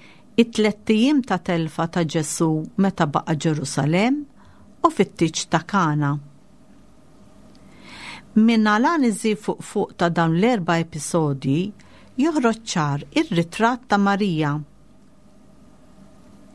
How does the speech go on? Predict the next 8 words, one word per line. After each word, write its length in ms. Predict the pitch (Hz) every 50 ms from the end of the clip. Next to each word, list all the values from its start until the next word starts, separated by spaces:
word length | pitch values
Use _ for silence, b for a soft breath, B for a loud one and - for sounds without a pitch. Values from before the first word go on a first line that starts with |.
| B B B B B B B B B B B B B - - - - - - - -
Jispikkaw 1120 | 202 208 269 320 311 - - - - 208 208 214 - - - - 170 156 151 156 170 185 190 196 226 - - - -
dawn 760 | 170 165 156 143 143 196 185 175 180 208 226 240 240 240 254 - - - - - - 196 - - - - _ -
il-ħwejjeġ 720 | 240 269 226 190 196 226 214 185 165 156 156 151 - -
fuqha, 460 | - - 160 151 147 - - 165 175 185 202 202 - - - - - - - - - - - -
mara 560 | 160 160 165 180 202 220 247 254 277 302 302 311 330 330 320 - _ - _ -
ta' 100 | - 202
fidi 380 | - - 233 226 202 196 226 185
kbira, 520 | 180 170 202 196 170 156 151 151 147